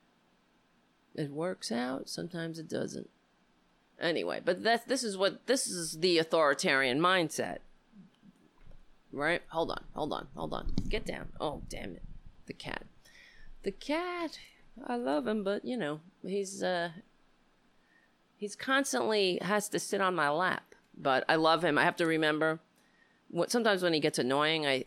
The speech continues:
I remember one day I will not have him. Because,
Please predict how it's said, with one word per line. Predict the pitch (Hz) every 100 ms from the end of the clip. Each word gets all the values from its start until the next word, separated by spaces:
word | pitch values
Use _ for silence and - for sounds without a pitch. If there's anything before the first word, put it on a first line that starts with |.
| -
I |
remember | 139 139 147 170 190 190 185 - _ _ _ _ _ _ _
one | 147 156
day | 180 180 190
I | 185
will | 180
not | 202 202 196
have | 208 320
him. | - - - 147 175 _ -
Because, | - 170 151 - -